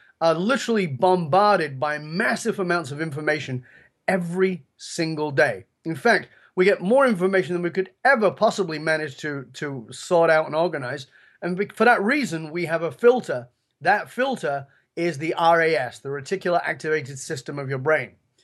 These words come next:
Now, you get around two billion bits of information, two billion bits of data coming at you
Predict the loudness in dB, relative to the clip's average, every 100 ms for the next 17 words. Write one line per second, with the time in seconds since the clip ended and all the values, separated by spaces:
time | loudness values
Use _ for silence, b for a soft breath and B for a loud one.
0 | b b b -2 2 2 4 2 2 2
1 | 2 2 -2 -6 -8 -8 0 2 2 0
2 | -2 -4 -4 -8 -8 -8 -4 -4 -4 -8
3 | -8 -6 -2 0 -2 -4 -8 -6 -4 0
4 | 0 0 -2 -2 -2 -4 -8